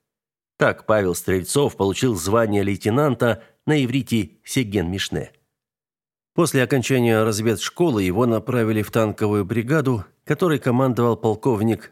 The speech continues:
Барух Дакан. Там лейтенант Стрельцов возглавил разведвзвод. Бригада патрулировала берег Суэцкого канала и регулярно возвращалась на базу под Ашдодом.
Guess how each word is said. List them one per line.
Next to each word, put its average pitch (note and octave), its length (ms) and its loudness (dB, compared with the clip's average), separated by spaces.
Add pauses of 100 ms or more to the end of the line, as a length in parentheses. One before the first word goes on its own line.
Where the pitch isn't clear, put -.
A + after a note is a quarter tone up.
Барух G2+ 560 0
Дакан. F#2 420 -2 (480)
Там D3 220 2
лейтенант G2+ 400 0
Стрельцов A#2+ 540 -2 (200)
возглавил C#3+ 560 2
разведвзвод. B2 1040 -2 (360)
Бригада B2 380 2
патрулировала G#2+ 880 2
берег G#2+ 300 -2
Суэцкого A2 500 0
канала D3 500 0 (240)
и F#3 120 2
регулярно B2 600 2
возвращалась G#2+ 720 0
на F#2+ 140 0
базу F#2 480 -2
под F#2 240 -4
Ашдодом. E2 500 -4